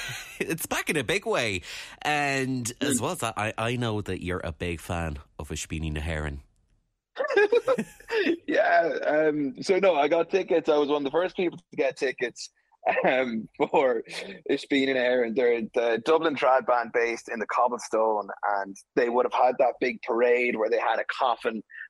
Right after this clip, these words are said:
Speaker 2: going around Smithfield with, like, the words Dublin culture written on the side of it because a hotel tried to buy the Cobblestone. And yeah, I've been following their trad music for a good while now. They're real down-to-earth guys. Their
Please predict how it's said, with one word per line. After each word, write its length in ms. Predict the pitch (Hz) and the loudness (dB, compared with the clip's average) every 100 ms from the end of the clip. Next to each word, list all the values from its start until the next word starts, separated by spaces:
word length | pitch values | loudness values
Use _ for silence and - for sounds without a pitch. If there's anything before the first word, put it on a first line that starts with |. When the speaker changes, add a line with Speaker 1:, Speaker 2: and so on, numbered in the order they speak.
| _ | _
Speaker 2:
going 220 | 139 131 | 2 2
around 320 | 123 123 120 104 | 2 2 0 -2
Smithfield 580 | 120 117 - 113 113 | 0 0 0 0 2
with, 140 | 110 110 | 2 2
like, 200 | 107 104 | 2 2
the 60 | 110 | 0
words 260 | 113 107 | 0 0
Dublin 360 | - 117 117 107 | 0 2 2 0
culture 420 | - 117 117 117 | 2 2 4 2
written 280 | 110 - 110 | 2 2 0
on 140 | 104 | 2
the 60 | 107 | 2
side 300 | 110 110 113 | 4 6 6
of 80 | 104 | 4
it 100 | 104 | 2
because 300 | 104 117 107 | 2 2 2
a 40 | - | 4
hotel 540 | 131 123 120 117 101 - - - - | 2 4 4 4 2 -6 -20 -8 -2
tried 240 | 131 117 | 0 0
to 60 | 139 | 0
buy 200 | 120 113 | 2 2
the 80 | |
Cobblestone. 720 | 98 123 127 123 - 110 101 - - - - - | 2 2 2 0 2 2 0 -8 -16 -18 -16 -10
And 120 | 107 | -2
yeah, 380 | 117 131 135 95 | 2 4 4 4
I've 180 | 120 135 | 2 2
been 160 | 147 | -2
following 400 | 127 127 120 110 | 0 0 2 2
their 160 | 107 113 | 2 0
trad 300 | 110 113 104 | 2 0 0
music 340 | 107 107 107 - | 0 -2 -4 -4
for 260 | 107 98 | 0 2
a 100 | 101 | 0
good 320 | - 101 104 110 | 0 0 2 2
while 400 | 104 101 101 98 | 2 4 2 2
now. 260 | 98 98 98 | 0 0 0
They're 140 | 107 | -2
real 420 | 117 120 135 139 | 0 2 4 4
down-to-earth 720 | 120 120 117 113 - 110 107 | 2 0 0 -2 2 2 2
guys. 400 | - 107 104 104 - | 2 2 2 -2 -2
Their 220 | 107 | -2